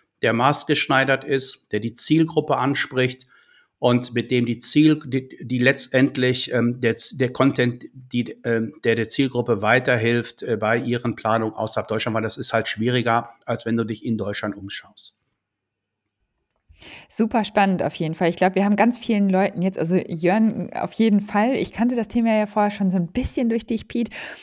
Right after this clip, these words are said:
Speaker 2: aber auf jeden Fall haben wir da jetzt ganz vielen Menschen, glaub ich, so den Kopf aufgemacht und eine völlig neue Welt geboten, die sie vorher nicht kannten. Da bin ich mir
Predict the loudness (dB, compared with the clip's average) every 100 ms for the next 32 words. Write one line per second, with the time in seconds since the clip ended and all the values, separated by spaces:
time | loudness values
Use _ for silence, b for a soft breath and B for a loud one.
0 | B _ 2 2 2 2 4 4 2 2
1 | 2 2 2 2 2 0 0 2 2 2
2 | 2 2 4 2 0 -2 -2 -6 -4 -6
3 | -6 0 0 0 -6 -4 -4 -4 -6 -4
4 | -2 -2 -4 -14 -8 -8 -4 -6 -6 0
5 | 2 2 0 0 0 2 2 2 -2 -4
6 | -4 -4 -4 -4 -4 -6 -6 -6 -6 -8
7 | -10 -12 -10 -8 -2 -2 -2